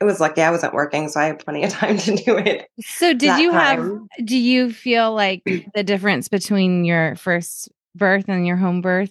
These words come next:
Speaker 2: What, you were happy with how it went and you liked,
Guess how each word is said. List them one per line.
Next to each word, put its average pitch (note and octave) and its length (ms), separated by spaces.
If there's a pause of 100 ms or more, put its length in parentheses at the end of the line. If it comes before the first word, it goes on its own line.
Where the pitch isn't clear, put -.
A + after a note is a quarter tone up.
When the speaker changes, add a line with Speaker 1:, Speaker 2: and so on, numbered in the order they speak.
Speaker 2:
What, F#3+ 280
you G3 160
were F#3+ 80
happy F#3 380
with F3+ 240 (100)
how F#3 260
it F3 120
went F#3 480
and F3+ 480
you F#3+ 160
liked, F3 300